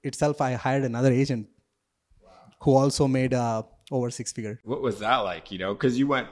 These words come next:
Speaker 2: from being the hundred K earner to all of a
Speaker 1: Yep.
Speaker 2: sudden being the hundred K teacher. Talk about some of those, you know, lessons and some of the things that you,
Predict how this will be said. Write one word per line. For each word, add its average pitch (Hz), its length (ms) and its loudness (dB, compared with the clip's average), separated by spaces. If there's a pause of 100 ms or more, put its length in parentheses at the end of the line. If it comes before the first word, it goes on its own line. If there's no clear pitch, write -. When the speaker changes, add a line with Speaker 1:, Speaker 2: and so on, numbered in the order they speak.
Speaker 2:
from 110 400 -2
being 113 520 2 (280)
the 104 120 0
hundred 104 320 0
K 98 220 -2
earner 95 340 -4 (420)
to 113 100 -4
all 101 140 -4
of 110 40 0
a - 40 0
Speaker 1:
Yep. 143 80 -4
Speaker 2:
sudden 104 220 -4
being 101 160 -4
the 95 60 -6
hundred 98 200 -8
K 95 120 -12 (120)
teacher. 104 220 -12 (140)
Talk 123 180 2
about 131 280 2
some 123 120 2
of 110 60 0
those, 107 380 0 (260)
you 98 100 0
know, 92 80 -2
lessons 101 520 -2
and 92 120 -6
some 107 180 -2
of 98 80 -2
the 95 140 -10
things 98 180 -2
that 95 180 -6
you, 92 180 -8